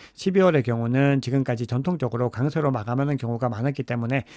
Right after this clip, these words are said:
시장에서는 십이월 내에 십만 달러를 돌파할 가능성이 높다라는 쪽에 여전히 무게감이 실려 있습니다. 다만 그럼에도 이번 주에 발표되는 고용지표와 그리고 십이월 십구 일에 미국과 일본의 금리가 발표가 되는데,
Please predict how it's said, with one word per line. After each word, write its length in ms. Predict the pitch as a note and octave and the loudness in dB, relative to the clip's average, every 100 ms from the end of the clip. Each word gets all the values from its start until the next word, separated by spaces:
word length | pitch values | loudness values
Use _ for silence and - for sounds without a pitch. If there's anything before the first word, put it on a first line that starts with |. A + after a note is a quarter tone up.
| - | -12
시장에서는 760 | - D3+ D3 B2 A2+ A#2 C3 C3 | -4 0 0 0 -2 -2 0 0
십이월 480 | G3+ F3+ A#2 A#2+ | 0 -2 -2 -2
내에 300 | A#2 G#2+ C#3 | -2 0 -2
십만 320 | C#3+ E3+ F#3 E3+ | 0 -2 -2 0
달러를 400 | C3 B2 B2 B2 | 0 0 -2 -2
돌파할 340 | B2+ F3 E3+ | -2 0 0
가능성이 420 | A2+ A#2+ C3+ B2+ | 0 -2 -2 -2
높다라는 640 | A#2+ B2 E3 D3+ C3 B2 A#2+ | -4 -2 2 2 2 -2 -2
쪽에 320 | D3+ A2+ A2+ - - - A#2 | -4 -4 -8 -10 -20 -8 -4
여전히 320 | A#2+ C3+ C3 | 0 2 2
무게감이 560 | C3 C#3+ B2 B2 C3 | 2 2 2 2 0
실려 260 | B2 - E3 | 0 0 0
있습니다. 460 | B2+ B2+ A#2+ A2+ - - - | 0 -4 -6 -6 -8 -12 -4
다만 260 | B2 C#3+ | 2 2
그럼에도 540 | B2+ B2+ C#3+ A#2+ C#3 A#2+ | 2 0 0 2 0 0
이번 240 | A#2 C3+ | 0 0
주에 160 | C#3 B2+ | 2 -2
발표되는 540 | A#2 A#2 C#3 B2 C3 | -2 -2 -2 0 -2
고용지표와 840 | B2+ A2+ D3+ C#3 - G#2+ G#2+ B2 - - - | -2 -2 -2 -2 -6 -6 0 0 0 -10 -12
그리고 220 | - A#2+ | -2 0
십이월 400 | A#2+ F#3 F#3 E3+ | 0 0 4 4
십구 340 | D3+ G3+ - C#3+ | 4 -2 0 2
일에 140 | C3 | 4
미국과 420 | B2 C#3 D3+ C3 | 2 2 2 2
일본의 540 | B2 C#3+ F#3 B2+ A2 C#3 | 2 2 2 0 -2 -4
금리가 420 | - C#3+ C#3 A#2+ B2+ | -2 0 0 0 0
발표가 380 | A2 B2 D#3+ | -2 -2 0
되는데, 400 | A#2 A2+ A2+ C3 | 0 -2 -2 -2